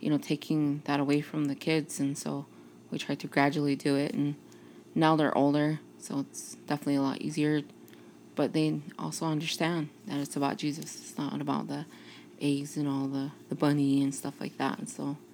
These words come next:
but we know a lot of people that still do that, and so we're not, um, we're just, we're just in this place, you know, where now we know,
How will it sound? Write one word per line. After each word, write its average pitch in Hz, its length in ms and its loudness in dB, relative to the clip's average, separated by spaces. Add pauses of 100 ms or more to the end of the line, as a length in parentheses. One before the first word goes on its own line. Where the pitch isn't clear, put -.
(720)
but - 120 -2
we 180 100 4
know 185 160 4
a - 40 4
lot 175 120 2
of 175 60 -4
people 175 260 0
that 151 160 0
still 160 320 -2 (520)
do 165 200 4
that, 143 300 -2
and 147 200 -2
so 143 300 -2 (1200)
we're 147 80 0
not, 139 240 -2 (1300)
um, 147 360 -6 (1500)
we're 160 100 0
just, 151 320 -4 (480)
we're 160 100 2
just 156 220 -4
in 156 60 4
this 147 160 2
place, - 500 -2
you 147 120 0
know, 147 220 0 (120)
where 147 280 0
now 147 220 0
we 143 120 2
know, 151 280 -2